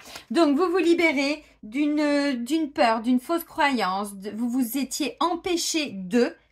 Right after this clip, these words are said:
et là, vous êtes en train de guérir de tout ça. Donc là, vous êtes comme ce petit oiseau qui est en train de prendre son envol. Alors, fourmi, euh, oiseau, bon, si vous vous libérez de votre cage, bon, bah, derrière, on vous dit, « Oui, bon, patience, t'excites pas non plus la nouille, va pas trop vite, va pas trop haut,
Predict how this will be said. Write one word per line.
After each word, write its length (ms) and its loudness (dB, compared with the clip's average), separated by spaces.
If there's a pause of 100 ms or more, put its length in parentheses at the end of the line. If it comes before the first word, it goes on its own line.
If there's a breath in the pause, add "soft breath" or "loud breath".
(200)
et 100 0
là, 160 4
vous 160 -2
êtes 160 -2
en 100 -2
train 220 -2
de 180 0
guérir 600 -4
de 100 -2
tout 180 -10
ça. 220 0
Donc 220 -6
là, 160 2
vous 160 -2
êtes 160 -4
comme 120 -2
ce 120 -6
petit 260 -8
oiseau 300 -4
qui 80 -6
est 40 -2
en 60 -2
train 160 -6
de 60 -10
prendre 260 -8
son 220 -4
envol. 400 -2 (400 loud breath)
Alors, 260 2
fourmi, 520 -2
euh, 260 0
oiseau, 480 -2
bon, 200 -2 (400 loud breath)
si 200 0
vous 200 -2
vous 120 0
libérez 500 0
de 60 -4
votre 200 -2
cage, 440 2
bon, 140 0
bah, 180 4
derrière, 340 0
on 80 2
vous 160 -4
dit, « 200 -4
Oui, 180 -2
bon, 280 -10
patience, 460 -6
t'excites 380 -16
pas 140 -6
non 120 -8
plus 160 -10
la 140 -6
nouille, 320 0
va 140 4
pas 180 0
trop 180 -10
vite, 300 0
va 120 6
pas 200 0
trop 260 -4
haut, 240 8